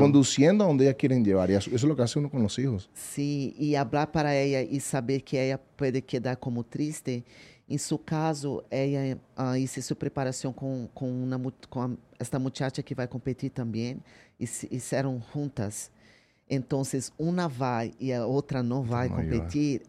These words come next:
Speaker 2: Es difícil para mí hablar, pero yo tengo que ser honesta y, y decir, no, no tiene como. Es difícil, para mí no es fácil.
Speaker 1: ¿Qué tanto es el impacto para ella, mental,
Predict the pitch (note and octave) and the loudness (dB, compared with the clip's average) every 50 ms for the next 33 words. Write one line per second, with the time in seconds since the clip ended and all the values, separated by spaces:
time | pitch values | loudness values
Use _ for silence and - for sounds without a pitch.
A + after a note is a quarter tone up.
0 | _ _ - B2+ C3 A#2 A2+ - B2+ A#2 - - - A#2+ A2+ - - B2 - B2+ | _ _ -10 -8 -8 -8 -10 -12 -12 -12 -12 -10 -10 -10 -10 -8 -10 -10 -8 -6
1 | A#2+ A2+ A#2 A2+ A2+ A2+ A2 G#2 A2+ A2 G#2+ A2 A#2 - C#3 C3+ B2 B2+ B2+ A#2+ | -6 -4 -4 -4 -4 -4 -4 -4 -4 -4 -4 -4 -4 -4 -2 -2 0 0 -2 -6
2 | - - - - - _ - - C3+ C3+ - - C#3+ C#3+ C#3 C#3+ - - D3 C#3 | -8 -14 -20 -20 -20 _ -4 -2 -2 -2 0 0 0 0 0 -2 -2 -2 -2 -2
3 | C3 B2 A2+ G#2+ A#2 A#2+ A#2 - _ - - D3 C3 B2+ B2 A#2+ A#2 A#2 A2+ C3+ | 0 0 -2 -4 -6 -10 -14 -20 _ -12 -6 -4 -2 0 0 0 0 0 0 -2
4 | - - - C#3+ B2+ B2+ A#2 A2 G#2 G#2 G#2+ A#2 A2+ - _ _ _ _ _ _ | -4 -6 -6 -4 -4 -2 -2 -4 -4 -6 -8 -10 -14 -18 _ _ _ _ _ _
5 | _ _ _ _ _ _ - - C3 G#2+ B2 A2+ - A#2+ A2 G#2+ G#2+ A2 A#2 B2 | _ _ _ _ _ _ -4 -4 -2 -2 -2 -4 -4 -4 -4 -4 -6 -6 -6 -4
6 | B2+ B2 A#2+ B2 A#2+ B2 A#2+ A2+ - C#3 C3 B2 A#2+ A2+ - - A#2 G#2+ G#2+ - | -2 -2 -2 -2 -2 -4 -4 -6 -4 -4 -4 -4 -4 -6 -6 -6 -6 -4 -4 -2
7 | - C3 C3+ A#2+ D#3 D#3 - - G2+ F2+ - - F#2+ - - C3 B2 C3 C3 C#3 | 0 0 0 0 0 -2 -2 -4 -6 -6 -6 -8 -8 -4 -2 0 0 0 0 -2
8 | C#3 C3+ C3+ B2+ - - - - - - - - - - - - - D3 C#3 - | -2 -2 -2 -2 -4 -4 -6 -6 -8 -8 -8 -14 -14 -14 -6 0 2 2 4 6
9 | E3+ D#3+ D#3+ D#3 - D#3+ D#3+ D3 - E3 D3+ C3 A#2 A2+ - A#2+ A2 G#2+ - C#3+ | 8 8 8 6 6 4 4 4 4 4 2 2 2 2 4 2 2 2 2 -2
10 | C#3 - C3 A2 G2 F#2 G2 A#2 B2+ B2+ A2 G2+ F#2+ F2+ F2 - _ - A2 A2 | 0 2 4 4 4 4 4 4 4 2 2 2 0 -2 -4 -10 _ -2 2 4
11 | G#2+ G2+ G2+ F#2 - - B2+ B2 A2+ G2 F#2 | 4 4 4 4 6 8 8 8 8 6 2